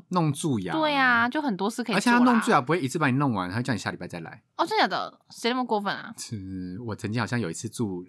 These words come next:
Speaker 1: 两边吧，他就叫我去弄一边，然后下礼拜
Speaker 2: 哎，对，我都觉得他们好坏，他们是不是健保，他们只打算一次用一颗啊？像是，
Speaker 1: 对啊。
Speaker 2: 像是我上次去洗牙，然后我，我就说：“那我想要顺便再补一颗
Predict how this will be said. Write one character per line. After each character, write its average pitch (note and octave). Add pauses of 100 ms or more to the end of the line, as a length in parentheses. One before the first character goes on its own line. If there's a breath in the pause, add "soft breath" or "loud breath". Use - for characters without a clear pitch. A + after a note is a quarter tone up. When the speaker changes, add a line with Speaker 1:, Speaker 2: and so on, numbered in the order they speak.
(160)
Speaker 1:
两 E2+
边 F2+
吧， D#2+
他 A2
就 G#2+
叫 G#2
我 F2
去 G2+
弄 G2+
一 G2
边， F2+
然 E2
后 G4+
下 -
礼 -
拜 B4
Speaker 2:
哎， -
对， C5
我 E4+
都 F#4+
觉 A4+
得 G#4
他 G#4+
们 G4
好 C4
坏， E4
他 F#4
们 E4+
是 F4+
不 F#4+
是 F4
健 F#4
保， G#3+
他 B3+
们 B3
只 -
打 F3+
算 A3+
一 G3+
次 A#3
用 G#3
一 G3
颗 -
啊？ -
像 -
是， E3+
Speaker 1:
对 -
啊。 E3
Speaker 2:
像 -
是 B4
我 C4
上 E4+
次 F4
去 F#4
洗 G3+
牙， D#3+
然 A3
后 C#4+
我， A3+
我 A3
就 D4+
说 D#4
：“那 E4+
我 B3+
想 G#3+
要 F#3+
顺 A#3+
便 A#3+
再 B3
补 F3
一 F3+
颗 F3+